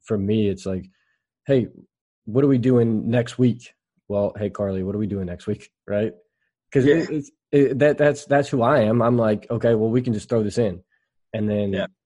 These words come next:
Speaker 1: she's like, "Nope, this is what we're doing. This is what I have going on." So, um, it
Speaker 2: I mean,
Speaker 1: definitely
Speaker 2: you know, I think, uh, but a calendar, I mean, it amazes me how few people actually use a calendar, a planner, whatever. Like,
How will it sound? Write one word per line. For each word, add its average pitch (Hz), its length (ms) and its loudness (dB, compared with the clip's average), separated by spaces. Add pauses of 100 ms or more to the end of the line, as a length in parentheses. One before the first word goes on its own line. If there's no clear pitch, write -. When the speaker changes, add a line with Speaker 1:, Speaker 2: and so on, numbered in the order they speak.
Speaker 1:
she's 110 240 -8
like, 98 200 -6
"Nope, 107 300 -4 (100)
this 98 360 -8
is 95 200 -10
what 98 200 -8
we're 95 100 -8
doing. 98 260 -6
This 92 140 -10
is 90 80 -14
what 92 120 -8
I 85 80 -8
have 87 200 -12
going 82 240 -14
on." - 120 -16 (200)
So, 95 340 -6 (1000)
um, 113 440 0 (100)
it 123 40 -2
Speaker 2:
I - 20 -2
mean, 117 60 -4
Speaker 1:
definitely 123 520 2
Speaker 2:
you 226 100 0
know, 208 120 4
I 190 100 0
think, 233 520 -8
uh, 190 80 -2
but 170 180 -2
a - 40 -2
calendar, 147 680 -4
I 151 60 -8
mean, 139 260 -8 (500)
it 185 100 2
amazes 143 680 -2
me 101 260 -12
how 127 300 -10
few 120 240 -12
people 104 320 -12
actually 113 320 -12
use 101 380 -16
a 98 40 -16
calendar, 95 540 -16 (200)
a 110 40 -20
planner, 160 340 -8
whatever. 135 500 -2
Like, 107 340 -14